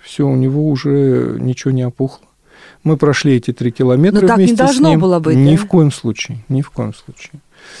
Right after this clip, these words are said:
Speaker 1: Вот, мы прошли эти три километра, он всем там рассказал, всем показал. На следующее утро он был как огурчик, никаких не было вообще проблем.
Speaker 2: Это мог быть трюк специально для
Speaker 1: Ни в
Speaker 2: вас?
Speaker 1: коем случае,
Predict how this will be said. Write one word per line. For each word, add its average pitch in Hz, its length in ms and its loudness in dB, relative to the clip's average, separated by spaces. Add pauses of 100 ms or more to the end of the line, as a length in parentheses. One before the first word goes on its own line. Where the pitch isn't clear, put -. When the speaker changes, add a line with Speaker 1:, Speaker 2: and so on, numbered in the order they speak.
(320)
Speaker 1:
Вот, 143 360 2
мы 175 140 4
прошли 165 320 2
эти 135 160 0
три 135 180 -2
километра, 151 580 0
он 135 140 2
всем 139 300 -2
там 120 160 -4
рассказал, 143 540 -4
всем 156 280 -4
показал. 151 480 -4
На 156 120 -2
следующее 156 400 -6
утро 147 180 -6
он 131 100 -4
был 147 160 -6
как 123 220 -12
огурчик, 139 480 -8
никаких 123 460 -14
не 107 100 -12
было 101 200 -14
вообще 92 260 -18
проблем. - 280 -10
Speaker 2:
Это 196 120 -2
мог 285 200 0
быть 208 200 -2
трюк 202 260 -2
специально 170 440 -6
для 147 140 0
Speaker 1:
Ни 151 60 2
в 151 60 -4
Speaker 2:
вас? 160 80 -8
Speaker 1:
коем 123 180 0
случае, - 400 -20